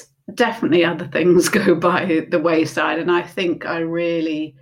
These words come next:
I mean, the nighttime is, is tough, isn't it? If you're not sleeping, and if you, if you've already bought your green trousers, <laughs> then you're just left alone with your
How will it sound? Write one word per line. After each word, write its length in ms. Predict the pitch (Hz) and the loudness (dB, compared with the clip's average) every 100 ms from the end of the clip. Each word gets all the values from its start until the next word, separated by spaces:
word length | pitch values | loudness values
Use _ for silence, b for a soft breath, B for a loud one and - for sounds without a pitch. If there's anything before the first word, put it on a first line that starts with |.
| b b b b _ - | b b b b _ -10
I 60 | 165 | -2
mean, 240 | 165 170 | 0 2
the 60 | 180 | 0
nighttime 920 | 180 170 165 - 175 156 156 156 147 _ _ _ _ _ - | 0 0 -2 -8 -8 -6 -8 -12 -18 _ _ _ _ _ -16
is, 260 | 160 - - | -16 -16 -12
is 200 | 165 160 | -12 -10
tough, 360 | - 147 143 - | -10 -10 -10 -8
isn't 240 | 160 165 | -4 -2
it? 100 | 143 | -2
If 200 | 156 - | -4 -6
you're 360 | 156 151 147 143 _ _ _ | -6 -6 -8 -12 _ _ _
not 240 | 165 165 - | -2 -2 -4
sleeping, 680 | - 156 151 - 143 147 - | -6 -6 -6 -8 -8 -6 -6
and 420 | 151 147 143 131 | -6 -4 -6 -6
if 200 | 160 156 | -10 -6
you, 260 | 147 147 - - 165 | -6 -6 -10 -12 -10
if 140 | 160 | -4
you've 140 | 165 | 0
already 300 | 180 180 165 | 4 4 2
bought 280 | 143 170 143 | 0 0 0
your 120 | 151 | -4
green 340 | 151 147 143 143 | -6 -8 -8 -10
trousers, 800 | - 123 123 135 - 135 - - B B B B | -10 -8 -8 -10 -10 -12 -14 -18 B B B B
<laughs> 380 | B B B - | B B B -14
then 680 | 156 180 202 135 180 180 - B B B B B | -2 0 2 0 0 0 -2 B B B B B
you're 180 | - 196 | 0 2
just 240 | 196 185 196 | 2 -2 0
left 300 | 190 190 190 | -2 0 2
alone 520 | 175 202 202 170 175 | 4 4 4 2 2
with 200 | 175 170 | 0 2
your 420 | 180 165 160 | 2 4 0